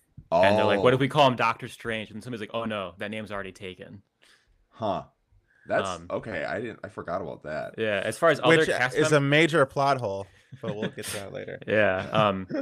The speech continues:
Speaker 3: <laughs>
Speaker 1: Joel McHale, you know, of, like, Community and various
Speaker 2: Uh-huh.
Speaker 1: other comedies, is
Speaker 2: Yeah.
Speaker 1: in Spider-Man two. He's, like, this asshole banker that, like, won't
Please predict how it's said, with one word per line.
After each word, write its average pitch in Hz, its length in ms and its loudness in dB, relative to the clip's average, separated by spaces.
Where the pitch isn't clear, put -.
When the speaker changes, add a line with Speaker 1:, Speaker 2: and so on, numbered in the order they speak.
Speaker 3:
<laughs> - 340 -12
Speaker 1:
Joel 147 200 6
McHale, 165 640 0
you 117 80 -6
know, 110 100 -6
of, 98 160 -8
like, 101 180 -10
Community 101 520 -12
and 92 140 -10
various 95 320 -4
Speaker 2:
Uh-huh. 98 120 0
Speaker 1:
other 95 360 -4
comedies, 98 440 -4
is 76 40 -4
Speaker 2:
Yeah. - 60 -4
Speaker 1:
in 110 60 -4
Spider-Man 107 460 0
two. 113 180 -4
He's, 110 140 -2
like, 92 140 -6
this - 260 -8
asshole 101 380 0
banker 92 480 -2
that, 92 120 -8
like, 87 140 -8
won't 90 300 -4